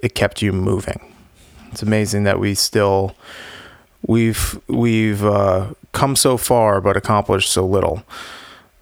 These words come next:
Um, from Wynton Marsalis, "Black artists should be addressing the world in terms of black cultural as-, uh, ascendancy,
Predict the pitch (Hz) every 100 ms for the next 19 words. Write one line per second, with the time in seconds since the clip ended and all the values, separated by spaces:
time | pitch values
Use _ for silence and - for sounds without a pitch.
0 | 50 50 50 113 110 - - - - -
1 | 117 131 135 131 117 120 104 69 - -
2 | - - - - - - 135 - - 135
3 | 139 - 123 110 107 117 117 120 127 120
4 | 101 104 110 107 - 101 - - 107 104
5 | 98 101 98 - 90 87 - - 101 95
6 | - 95 90 90 _ - - - - -
7 | 98 85 - - 98 120 113 101 82 -
8 | -